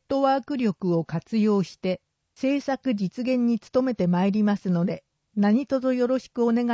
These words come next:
い申し上げます。安心の子育て、教育。一、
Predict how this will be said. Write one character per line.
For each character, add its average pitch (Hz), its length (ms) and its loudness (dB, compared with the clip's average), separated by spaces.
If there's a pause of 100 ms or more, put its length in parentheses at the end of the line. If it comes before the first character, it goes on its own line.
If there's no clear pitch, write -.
い 220 100 2
申 214 160 2
し - 140 -8
上 202 100 0
げ 190 140 0
ま 175 160 -2
す。 - 180 -16 (1500)
安 269 220 -2
心 269 380 -4
の 247 260 -2
子 226 120 -2
育 269 300 -2
て、 185 280 -6 (100)
教 226 300 2
育。 190 360 -2 (1300)
一、 247 420 -4